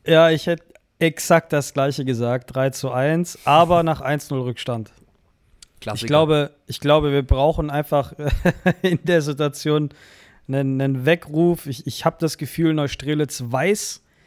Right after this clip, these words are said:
Speaker 1: dass für die aktuell das wahrscheinlich der beste Gegner ist, zu schlagen. Ähm, die werden sich mit Sicherheit heiß machen und sagen, „Ey, Jungs, der K S C, der, äh, strauchelt. Ich glaub, das ist unsere beste Gelegenheit, heute was mitzunehmen.“ Die werden all in gehen.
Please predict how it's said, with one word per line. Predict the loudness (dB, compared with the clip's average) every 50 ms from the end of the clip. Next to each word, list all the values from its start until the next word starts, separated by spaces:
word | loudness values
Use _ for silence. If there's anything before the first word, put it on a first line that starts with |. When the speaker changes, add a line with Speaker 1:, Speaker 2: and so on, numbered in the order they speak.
| _ _ _ _ _ _ -4
Speaker 1:
dass | -4 -4 -2 -4 -8 -10 -12
für | -10 -6 -4 -4
die | -2 -2 -2 -2 0 0 0
aktuell | 0 -2 -2 -2 -4 -6 -4 -2 0 2 2 2 2 0 -2 -6 -6 -4
das | -4 -4 -4 -4 -6
wahrscheinlich | -6 -4 -2 -2 -2 -2 -2
der | -4 -4 -2
beste | 0 -2 -2 -2 -4 -6
Gegner | -4 -4 -4 -6 -6 -6 -6
ist, | -6 -6 -8
zu | -10 -10 -8
schlagen. | -6 -4 -2 -2 -2 -2 -4 -6 -10 -12 _ _ _ _ _ _ _ _ _ _ _ _ _ _ _ _ _ _ _ _ _ _ -8
Ähm, | -6 -4 -2 -2 0 0 0 0 0 0 0 -2
die | 0 0
werden | 0 0 0 0
sich | -2 -2 -2
mit | -2 0
Sicherheit | 0 0 0 0 0 0 0 0
heiß | 0 0 0 0 -2
machen | -4 -4
und | -4 -2
sagen, | -2 -2 -2 -2 -4
„Ey, | -4 -2 -2 0
Jungs, | 0 0 0 0 -2 -4 -6
der | -6 -6
K | -2 0 0 0
S | -2 -2 -6
C, | -6 -4 -2 -2 -2
der, | -2 -2 -2 0 0 -2 -2 -4
äh, | -8 -10
strauchelt. | -10 -2 0 2 2 2 4 2 2 2 2 0
Ich | -4 -6
glaub, | -4 -4 -4 -2 -4
das | -6 -6 -6
ist | -6 -6
unsere | -4 -4 -4 -2 -4 -4 -2
beste | -2 -2 -2 -2 -4 -4
Gelegenheit, | -2 -2 -2 -2 -2 -2 0
heute | 0 -2 -2 -2 -4
was | -4 -2 -2
mitzunehmen.“ | -4 -4 -4 -4 -2 -2 0 0 -2
Die | -2 -2
werden | 0 0 0 0 -2
all | -2 -2 -2
in | -2 -2 -2 0
gehen. | 0 0 0 0 -2